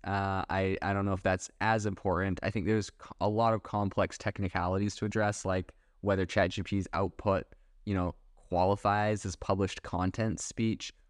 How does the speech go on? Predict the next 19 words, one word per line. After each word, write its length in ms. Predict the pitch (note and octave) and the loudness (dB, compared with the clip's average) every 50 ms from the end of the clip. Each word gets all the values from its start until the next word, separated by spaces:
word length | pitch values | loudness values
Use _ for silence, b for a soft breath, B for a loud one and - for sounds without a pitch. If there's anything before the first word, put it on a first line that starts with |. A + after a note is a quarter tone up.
| _ - | _ -6
or 160 | - G2+ G2+ - | -2 -2 0 2
even 260 | G#2 A2 G2+ G2+ G2+ - | 2 2 2 2 0 0
anything 400 | G2 G#2+ G#2 F#2 - G2 G2 F#2+ | 0 -2 -2 0 0 0 0 2
more 200 | F#2+ F#2 F#2+ F#2 | 2 2 2 2
than 120 | F#2 F#2+ | 2 0
a 40 | F2+ | 0
private 340 | F2+ - F#2+ F#2 E2+ C#2 - | 0 2 2 2 2 0 -2
conversation. 800 | - G2+ F#2 E2+ F2+ - - F2+ F2 E2+ - - G2+ G#2 G#2 G2 | -2 -2 0 0 -2 -2 0 0 0 0 0 -2 0 0 0 -2
So 160 | - - - | -2 -2 0
all 200 | - F#2+ F#2+ F#2 | 2 2 2 2
these 180 | G2+ F#2+ E2+ - | 2 0 0 0
elements 360 | - F2 F2 F2 F2 E2+ - | 0 0 0 0 0 -2 -2
are 40 | G2 | -4
gonna 120 | F2+ F2 F2 | -4 -2 -2
need 160 | E2+ E2+ E2+ | -2 -4 -4
to 60 | - | -6
be 120 | - E2 D#2+ | -6 -4 0
validated, 500 | F2+ F#2 E2+ D#2 D2+ - - - - - | 2 2 2 2 0 -2 -4 -6 -4 -2
right? 240 | - F2+ G2 - | 0 0 0 0